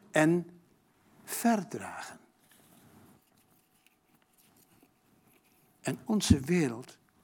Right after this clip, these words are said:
heeft dragers nodig. Dat is wat Gert-Jan Segers ook zegt.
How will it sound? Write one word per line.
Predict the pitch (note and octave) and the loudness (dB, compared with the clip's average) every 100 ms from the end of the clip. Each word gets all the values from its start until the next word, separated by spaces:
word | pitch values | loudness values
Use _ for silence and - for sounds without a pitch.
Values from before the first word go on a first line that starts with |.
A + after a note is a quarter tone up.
| _ | _
heeft | A#2+ A2 - - _ - - - | -12 -12 -14 -20 _ -20 -20 -12
dragers | B2 F3+ G3+ F#3+ - - - | -6 -2 -2 -4 -8 -12 -14
nodig. | - - - - - _ _ _ - - - - - | -14 -18 -20 -20 -20 _ _ _ -20 -20 -20 -20 -14
Dat | - | -10
is | |
wat | - - | -8 -6
Gert-Jan | E3 D#3+ D3 | -6 -6 -6
Segers | C3 G#3+ G3+ F3 F#3 | -2 -2 -2 -4 -10
ook | E3 - | -12 -10
zegt. | - F#3+ - - | -8 -8 -10 -20